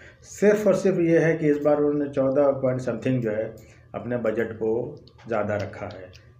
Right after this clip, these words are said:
ये एक बड़ी उपलब्धि है। और इलेक्शन का जिस तरह का बजट होना चाहिए, मैं, मैंने पहले ही कहा कि जिस तरह का बजट होना चाहिए, लोक लुभावने,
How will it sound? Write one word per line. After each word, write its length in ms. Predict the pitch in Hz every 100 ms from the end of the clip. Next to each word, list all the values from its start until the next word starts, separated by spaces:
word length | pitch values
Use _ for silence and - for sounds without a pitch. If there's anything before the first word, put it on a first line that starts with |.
| -
ये 220 | 127 143
एक 120 | 135 110
बड़ी 180 | 107
उपलब्धि 440 | 104 98 90 98 95
है। 220 | 101 104
और 640 | - 98 101 101 104 104 104 - - - - - -
इलेक्शन 400 | 135 135 175 180
का 200 | 180 170
जिस 240 | 160 156
तरह 160 | 170 160
का 60 | 156
बजट 300 | 143 156 147
होना 160 | 151
चाहिए, 220 | 151 151
मैं, 60 | 147
मैंने 280 | 139 135 -
पहले 220 | 123 135
ही 60 | 135
कहा 280 | 127 127
कि 60 | 127
जिस 220 | 120 123
तरह 140 | 127 123
का 60 |
बजट 260 | 113 123 107
होना 180 | 113 117
चाहिए, 460 | 117 110 117 110
लोक 200 | 117 117
लुभावने, 380 | 107 104 107